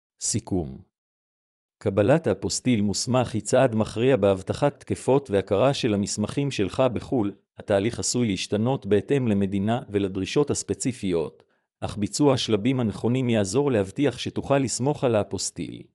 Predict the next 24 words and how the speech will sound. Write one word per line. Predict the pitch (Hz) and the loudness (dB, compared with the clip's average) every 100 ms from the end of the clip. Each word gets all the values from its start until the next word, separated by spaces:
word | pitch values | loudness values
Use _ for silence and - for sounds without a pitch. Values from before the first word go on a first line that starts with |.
| _ _ _ _ _ _ _ _ _ | _ _ _ _ _ _ _ _ _
בישראל | 104 95 - 98 95 120 | -2 -2 0 2 4 4
מטפל | 120 101 - 127 117 | 2 -2 -2 0 0
משרד | 98 - 120 | 0 4 4
החוץ | 110 - 139 | 4 0 -4
בתהליך | 104 98 101 98 123 - | -2 0 2 2 0 -4
אישור | - 135 117 | -2 2 4
האפוסטיל | 98 98 - 131 139 | 4 0 -4 -2 -2
תוך | - 143 - | 2 0 2
הקפדה | - - 101 117 143 | -6 0 2 2 2
על | 135 | 2
הנחיות | 113 - 101 107 143 131 | 0 0 0 2 2 0
אמנת | 113 104 101 - | 0 0 -4 -6
האג. | 78 62 - _ _ _ _ _ _ _ _ _ - | -10 -10 -16 _ _ _ _ _ _ _ _ _ -6
על | 104 | -2
ידי | 104 120 | 2 4
הבנת | 131 95 104 127 | 2 2 0 0
השלבים | 104 - 92 113 117 | -2 -2 0 2 0
הכרוכים | - 98 - 143 113 | -2 -6 -2 0 0
בכך | - 123 - 101 | 0 0 0 0
והגשת | 101 95 110 120 | 2 2 0 0
המסמכים | 117 110 - 107 - 139 | 0 -2 -2 -2 -2 0
הנדרשים | 110 95 98 - 147 147 | 0 2 0 0 -2 2
לרשויות | 110 101 107 113 123 | 2 0 2 0 2
המתאימות, | 98 95 - 95 101 101 - | -2 -4 -4 -4 -4 -4 -8